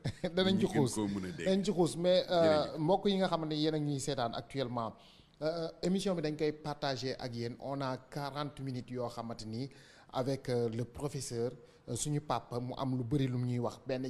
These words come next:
Speaker 1: jàngat ci li nga xamante ni moom la ñuy dund actuellement ak la ñu passé. Euh, xëy na ñun sax fekkee wuñu lu bëri.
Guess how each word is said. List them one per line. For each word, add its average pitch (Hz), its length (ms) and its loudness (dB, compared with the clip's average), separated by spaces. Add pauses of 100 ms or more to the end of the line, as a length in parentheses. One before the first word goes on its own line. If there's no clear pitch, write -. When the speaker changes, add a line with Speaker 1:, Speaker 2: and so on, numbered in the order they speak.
Speaker 1:
jàngat 120 440 -4
ci 123 80 -6
li 123 80 -2
nga 131 120 -2
xamante 117 340 -6
ni 120 120 -4
moom 123 220 -2
la 123 40 -2
ñuy 120 140 -2
dund 120 180 -6
actuellement 123 540 -4 (380)
ak 139 160 -4
la 147 100 4
ñu 156 140 2
passé. 139 420 2 (440)
Euh, 135 100 2
xëy 175 220 2
na 170 100 2
ñun 160 200 -2
sax 147 180 -4
fekkee 147 240 -4
wuñu 127 260 0
lu 143 120 2
bëri. 127 260 4